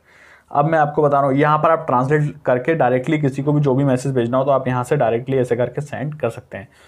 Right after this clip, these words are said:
तो ये हो गया ट्रांसलेट। अब मैं आपको बता रहा हूँ ट्रांसलिटरेट, तो दोनों में क्या है ना, अब दूसरा बता रहा हूँ। उसके लिए आपको करना क्या होगा, अपने पहले यहाँ पर आपको एक लैंग्वेज को ऐड करना होगा। कैसे? तो आपको लैंग्वेज को ऐड करने के लिए जाना होगा थ्री डॉट्स में,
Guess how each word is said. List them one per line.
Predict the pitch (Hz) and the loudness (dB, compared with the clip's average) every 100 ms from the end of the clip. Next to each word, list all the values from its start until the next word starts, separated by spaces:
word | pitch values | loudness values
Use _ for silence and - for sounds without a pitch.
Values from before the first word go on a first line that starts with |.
| _ - | _ -6
तो | |
ये | 147 | 2
हो | 156 | 4
गया | 156 170 | 4 4
ट्रांसलेट। | 165 123 - 117 107 - _ | 2 -2 0 -2 -2 -10 _
अब | - 139 | -4 0
मैं | 165 | 2
आपको | 156 165 | 2 0
बता | 151 143 139 | 0 2 2
रहा | 156 | 2
हूँ | 151 | -2
ट्रांसलिटरेट, | 139 139 151 - 127 131 147 135 - | -2 0 0 -2 -2 -2 0 0 0
तो | - - 131 | -6 -10 -4
दोनों | 127 139 151 | 0 2 2
में | 156 | 0
क्या | 151 131 | 0 -2
है | 127 139 | -2 -2
ना, | 151 151 - | -4 -6 -10
अब | 123 | -6
दूसरा | 127 143 160 | -2 0 2
बता | 143 120 | 2 2
रहा | 117 | 2
हूँ। | - | 0
उसके | 131 - | -4 0
लिए | 170 | 2
आपको | 156 156 | 2 0
करना | 143 127 147 | -2 0 0
क्या | 147 | 2
होगा, | 139 143 156 - - - - | 2 2 0 -4 -20 -14 -4
अपने | 127 156 160 | -2 0 0
पहले | 151 147 | 2 2
यहाँ | 151 139 139 | 2 2 0
पर | 139 147 | 2 2
आपको | 131 127 | 0 0
एक | 143 143 | -2 2
लैंग्वेज | 123 120 139 143 | 0 2 0 0
को | 147 | 2
ऐड | 127 127 | 2 2
करना | 131 127 127 | 0 2 2
होगा। | 123 120 139 147 - _ _ _ | 2 2 2 -2 -12 _ _ _
कैसे? | 135 127 151 156 - - | 0 2 2 -2 -6 0
तो | |
आपको | 123 120 | 0 2
लैंग्वेज | 135 123 123 139 | 0 2 0 0
को | 143 | 0
ऐड | 131 135 | 0 2
करने | 139 135 135 | 0 -2 -4
के | 135 | -2
लिए | 131 | 0
जाना | 120 120 | 2 2
होगा | 123 | 0
थ्री | 123 127 | 0 -2
डॉट्स | 120 120 143 - | 0 0 -2 -4
में, | 139 | -4